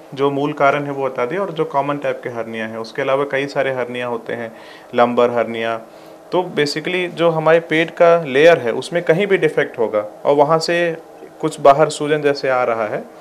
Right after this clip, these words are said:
जो खांसने पे bulge होता है, लेटने पे अपने आप ख़त्म हो जाता है early stage में, तो उसको हम लोग कह सकते हैं कि हर्निया हो गया, हमारी इसको doctor को आके दिखाना चाहिए। अब बात हुई सर्जरी, जब भी पहले स्टार्ट हुई थी तो चीरे मेथड से ही स्टार्ट हुई कि हम चलो चीरे से हर्निया का इलाज करेंगे,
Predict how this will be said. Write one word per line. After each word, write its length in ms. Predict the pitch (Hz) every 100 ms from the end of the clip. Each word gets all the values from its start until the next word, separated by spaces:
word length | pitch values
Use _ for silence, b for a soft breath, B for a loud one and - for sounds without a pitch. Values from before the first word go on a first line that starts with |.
| B B -
जो 80 | 135
खांसने 520 | 143 131 135 160 165
पे 260 | 170 185
bulge 440 | 190 123 147 160 143
होता 280 | 123 123 120
है, 240 | 175 - B B 127
लेटने 320 | 135 139 160
पे 100 | 160
अपने 200 | 151 160
आप 140 | 165
ख़त्म 240 | - 165 165
हो 120 | 131
जाता 240 | 110 107
है 100 | 113
early 160 | 110 110
stage 280 | 107 107 110
में, 120 | 175
तो 80 | 170
उसको 220 | 151 175
हम 140 | 160
लोग 180 | 180 226
कह 160 | 165 151
सकते 280 | 147 143 185
हैं 80 |
कि 60 | 214
हर्निया 360 | 160 131 147 143
हो 140 | 135
गया, 160 | 131 175
हमारी 300 | 202 143 135
इसको 180 | -
doctor 280 | 151 117 -
को 120 | -
आके 160 | - 202
दिखाना 340 | 156 - 104
चाहिए। 340 | 101 98 95 101 - B B B B B B B
अब 500 | - 156 175 175 170 - -
बात 300 | 143 156 156
हुई 260 | 170 185 180 B B B - -
सर्जरी, 440 | - 156 151 185 190
जब 220 | 160 160
भी 100 | 185
पहले 340 | 175 160 170
स्टार्ट 340 | 165 151 156 160
हुई 180 | 143
थी 120 | 139 143
तो 160 | 185
चीरे 300 | 190 143 143
मेथड 380 | 143 123 127 120
से 140 | -
ही 160 | 151 165
स्टार्ट 380 | - - 98 107
हुई 80 | 101
कि 300 | - - 135
हम 160 | 143
चलो 240 | 143 139 143
चीरे 340 | 143 131 131
से 140 | 165
हर्निया 320 | 151 131 123 120
का 80 |
इलाज 240 | 117 110 110
करेंगे, 400 | - 98 98